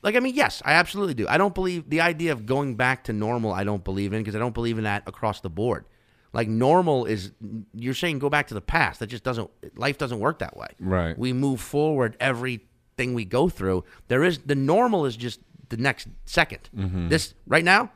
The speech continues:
Speaker 1: now, this is normal. Whatever you're experiencing in the moment. So it's like, yeah, I think we'll go, I think we will get back to a world where businesses are open again and we don't have, we're not all stressed about covid or coronavirus. But it's gonna be different.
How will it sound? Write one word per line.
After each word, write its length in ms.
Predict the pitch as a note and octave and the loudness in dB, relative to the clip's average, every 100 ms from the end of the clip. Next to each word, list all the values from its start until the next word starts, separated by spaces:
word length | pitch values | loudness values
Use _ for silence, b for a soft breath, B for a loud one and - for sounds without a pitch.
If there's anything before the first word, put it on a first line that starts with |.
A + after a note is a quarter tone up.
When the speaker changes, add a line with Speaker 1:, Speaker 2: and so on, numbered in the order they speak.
| - | 2
Speaker 1:
now, 200 | D#3 - - | 4 4 -2
this 160 | C#3+ | -4
is 80 | D#3 | -2
normal. 300 | D3 B2 E2+ | 0 0 -2
Whatever 320 | F#2+ C#3+ D#3+ | 0 2 2
you're 160 | F3 D#3 | -2 -6
experiencing 480 | C#3+ - D3 C3 C3+ | -8 -8 -8 -6 -6
in 80 | A#2+ | -4
the 60 | |
moment. 320 | A2+ D3 A#2 A2 | -2 0 -2 -6
So 40 | |
it's 100 | A2 | -6
like, 180 | A#2+ G#2 b b b b b b _ _ - | -6 -6 b b b b b b _ _ -4
yeah, 220 | A3+ - | 2 2
I 80 | D3+ | 2
think 240 | E3+ A3 F3+ | 2 0 0
we'll 120 | E3 | 2
go, 180 | D#3+ D#3 | 2 2
I 140 | D#3+ | 2
think 220 | E3 F#3 | 2 0
we 120 | F3 E3 | 0 0
will 280 | D#3 D#3+ | 2 2
get 200 | C3+ C3 | 0 -4
back 220 | A2+ B2 - | -2 -2 -2
to 120 | B2 | -4
a 40 | |
world 300 | G#2+ A2+ A2+ | -2 -2 -2
where 300 | G#2 A2 G2+ - b b | -2 0 -2 -4 b b
businesses 460 | B2 A#2+ B2+ B2 G#2+ | -4 -2 -4 -6 -4
are 120 | G2+ | 0
open 300 | A2 - F#2 | 0 -2 -6
again 380 | E2+ F#2+ F#2 F2+ | -4 -4 -4 -4
and 280 | F2 E2 - b b b | -6 -8 -14 b b b
we 120 | A#2 | 0
don't 100 | B2 | 0
have, 160 | B2 A2+ | 0 0
we're 100 | B2 | 0
not 160 | C#3 - | 2 2
all 220 | C3+ B2 | 2 0
stressed 520 | - - D3 B2+ - | -4 -4 -4 -4 -4
about 360 | A#2 G#2+ G2+ - _ _ _ _ - | -2 0 -2 -6 _ _ _ _ -8
covid 360 | - A#2+ G2 F#2+ | -2 0 0 -4
or 140 | F2 | -4
coronavirus. 720 | - A#2 G#2+ F2+ F2 D#2+ D#2+ - b b b b b | -6 -4 -2 -2 -4 -4 -8 -16 b b b b b
But 140 | D#3 | 4
it's 100 | D3+ | 4
gonna 180 | G3+ F3 | 2 2
be 160 | E3+ F3 | 2 0
different. 380 | B3 - - | 0 0 -8